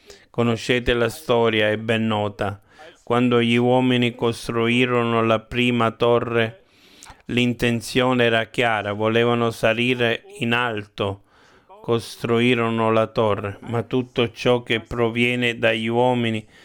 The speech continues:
finirà in qualche modo in una confusione, in un disordine.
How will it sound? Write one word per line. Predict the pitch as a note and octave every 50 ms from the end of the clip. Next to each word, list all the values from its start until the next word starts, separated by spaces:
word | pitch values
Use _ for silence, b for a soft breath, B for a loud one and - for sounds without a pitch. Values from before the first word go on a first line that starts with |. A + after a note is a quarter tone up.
| B B B B B
finirà | - - A#2 A#2 A#2 A2+ A2+ A2+ A#2+ B2 B2 B2
in | A#2+ A2+ A2
qualche | - - B2 A#2+ A#2 A2+ - - B2 A2
modo | A2 A2 A2+ A#2+ B2 B2 B2 A#2+ A#2 A2+
in | A2 A2 A2+
una | A#2 A#2 A#2 A#2 A2+ G#2+
confusione, | - A2 A2 G#2+ - - A#2+ A2 G#2 - - B2 A#2+ A#2+ B2 B2 A#2+ A#2 A2+ A2 A2 A2
in | A2 A2 A2+
un | A2+ A#2 A#2 A2+ A2
disordine. | A2 A2+ A2 G#2+ - A#2+ A2 G#2+ G#2 G#2 G#2 G#2+ G2+ G2 F#2+ F#2+ G2